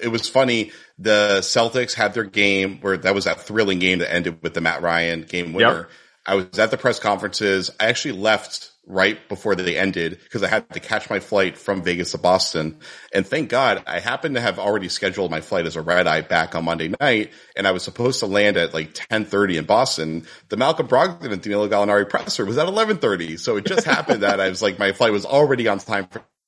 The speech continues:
Speaker 1: for that. Of course, I get to Atlanta for my layover. It's five in the morning at this point. I haven't slept a wink yet 'cause I can't, I can't sleep on flights for some reason. I'm just not capable of
Speaker 2: Mm.
Speaker 1: doing it.
Speaker 2: Gotta get the
Speaker 1: And
Speaker 2: window seat and then just lean.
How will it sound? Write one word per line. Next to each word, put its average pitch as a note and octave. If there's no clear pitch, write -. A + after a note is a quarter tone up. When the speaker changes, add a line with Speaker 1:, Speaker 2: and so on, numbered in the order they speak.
Speaker 1:
for F#2+
that. A2+
Of B2+
course, E3
I G#2
get B2+
to A2
Atlanta G2
for G2
my F2+
layover. E2+
It's -
five A2+
in A#2
the G2+
morning F#2+
at E2+
this F#2+
point. F2
I -
haven't F#2
slept -
a E2
wink D#2+
yet E2
'cause D#2+
I F2
can't, G2+
I -
can't A2
sleep -
on A#2
flights D2+
for -
some -
reason. -
I'm D2+
just -
not F2+
capable E2+
of G2+
Speaker 2:
Mm. E2
Speaker 1:
doing C#2
it. -
Speaker 2:
Gotta C3+
get D3+
the C3+
Speaker 1:
And A2+
Speaker 2:
window B2
seat G#2+
and G2+
then A2
just F#2+
lean. G2